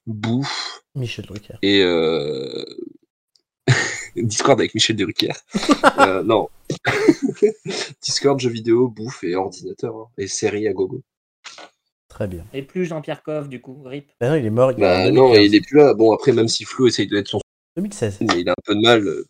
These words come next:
Speaker 1: parce que, parce
Speaker 2: J'ai
Speaker 1: que voilà.
Speaker 2: plus, j'ai plus les cheveux.
Speaker 1: Ouais, il a plus de cheveux. D'ailleurs, euh, Flo, euh, vivement, euh, le cancer, euh, phase terminale pour que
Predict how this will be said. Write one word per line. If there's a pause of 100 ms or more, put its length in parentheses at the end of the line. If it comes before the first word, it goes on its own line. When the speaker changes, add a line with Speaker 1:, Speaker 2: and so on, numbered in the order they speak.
(220)
Speaker 1:
parce
que, (640)
parce
Speaker 2:
J'ai
Speaker 1:
que
voilà.
Speaker 2:
plus,
j'ai
plus
les
cheveux. (1600)
Speaker 1:
Ouais,
il
a
plus
de
cheveux. (140)
D'ailleurs,
euh,
Flo,
euh,
vivement,
euh, (220)
le
cancer,
euh,
phase
terminale
pour
que